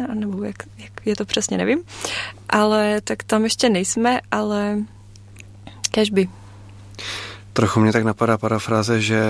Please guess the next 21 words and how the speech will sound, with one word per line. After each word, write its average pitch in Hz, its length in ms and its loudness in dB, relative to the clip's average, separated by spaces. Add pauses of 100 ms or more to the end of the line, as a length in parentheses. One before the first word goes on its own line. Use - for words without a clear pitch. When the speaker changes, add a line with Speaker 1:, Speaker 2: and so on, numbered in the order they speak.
(800)
Speaker 2:
eh, 107 920 2
Šárka 110 340 2
Šimečková 98 600 2
zná 92 320 0
Biblii 98 460 0
lépe 101 340 0
než 95 180 -2
kdejaký 110 380 0
kněz. - 520 0 (500)
<laughs> - 500 -6
Ale 107 460 4 (160)
to 107 420 4
bychom 110 240 0
se 107 100 -2
museli, 107 400 0
museli, - 260 -2
museli 107 240 0
dělat 113 180 0
průzkum, 113 400 0
nicméně, 107 560 2
eh, 104 1040 2